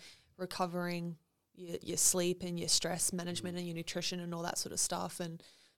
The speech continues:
Speaker 1: just cardio health and all that sort of stuff is being kept under decent control. And then,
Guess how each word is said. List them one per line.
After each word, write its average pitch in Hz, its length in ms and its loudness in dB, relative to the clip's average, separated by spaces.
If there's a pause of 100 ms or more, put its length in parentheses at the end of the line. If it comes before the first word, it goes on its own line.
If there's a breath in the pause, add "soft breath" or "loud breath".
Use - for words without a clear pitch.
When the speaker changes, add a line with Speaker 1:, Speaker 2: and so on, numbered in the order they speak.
Speaker 1:
just - 240 2 (260)
cardio 180 420 6
health 185 420 2
and 185 100 4
all 175 100 4
that 180 140 4
sort 185 140 -2
of 170 60 0
stuff 185 240 0
is 175 140 -2
being 175 360 -2
kept - 300 -4
under 175 340 0
decent 180 360 -2
control. 185 360 4
And 185 120 2
then, 185 180 4